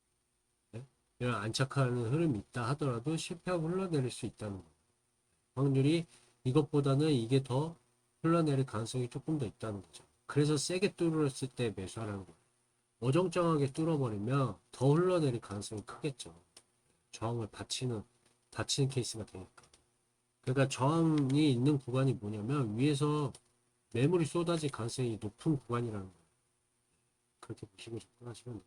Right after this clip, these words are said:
것 같고, 이건 주구장창 흘러내려서 밑에 지지선을 잡기가 좀 애매해요. 그래서 육십일 선, 네, 육십, 육십일 선하고 백이십일 선, 네, 매수 포인트를 잡으셔도 상관없다.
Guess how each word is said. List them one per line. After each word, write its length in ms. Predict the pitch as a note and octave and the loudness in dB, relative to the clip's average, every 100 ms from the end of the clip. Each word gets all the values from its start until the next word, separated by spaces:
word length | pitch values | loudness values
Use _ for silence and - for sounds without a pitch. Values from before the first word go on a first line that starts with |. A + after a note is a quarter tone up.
| _ | _
것 80 | F#2+ | -20
같고, 300 | - - C#3 - _ _ _ B2 | -20 -10 -10 -10 _ _ _ -2
이건 260 | D3 C#3+ | 2 2
주구장창 520 | - C#3+ D#3 D3 C#3 D3 | 2 2 2 2 0 0
흘러내려서 640 | E3+ D#3+ A#2 B2 A#2+ C3+ A2 | 2 0 -2 -4 -2 -2 -4
밑에 240 | - B2+ | -6 -6
지지선을 500 | - A#2 A#2 B2+ B2 | -4 -6 -4 -2 -2
잡기가 420 | - G#2 - A#2+ | -6 -10 -10 -8
좀 240 | - A#2+ F#2+ | -8 -8 -6
애매해요. 480 | G#2 A#2 A2 G#2 G#2+ - | -8 -8 -8 -10 -12 -12
그래서 240 | G2+ G#2+ A2+ - _ _ _ _ F#2+ F#2+ G2+ | -12 -12 -18 -20 _ _ _ _ _ -18 -16
육십일 380 | A2 - A#2+ G#2+ | -12 -8 -6 -6
선, 320 | - D3 F#3+ - _ _ _ - - _ _ _ - | -6 -6 -8 -16 _ _ _ -20 -20 _ _ _ -12
네, 200 | G#2+ - _ _ | -12 -12 _ _
육십, 340 | G#2+ - - - _ A#2 | -12 -10 -10 -12 _ -10
육십일 360 | A2+ D#3 D3+ | -6 0 0
선하고 420 | C3+ C3 B2 A#2 - | 0 -2 -4 -6 -6
백이십일 500 | G#2+ A2 G2+ G#2 G2 | -6 -6 -8 -8 -10
선, 200 | - F2+ _ _ - - | -12 -18 _ _ -20 -14
네, 180 | F#2+ F2+ | -12 -8
매수 220 | G#2+ - | -10 -8
포인트를 360 | - C3 - A2 | -6 -6 -4 -8
잡으셔도 400 | - G2+ G2+ G2+ | -10 -12 -12 -12
상관없다. 600 | - B2 G#2+ E2+ - | -10 -10 -10 -14 -18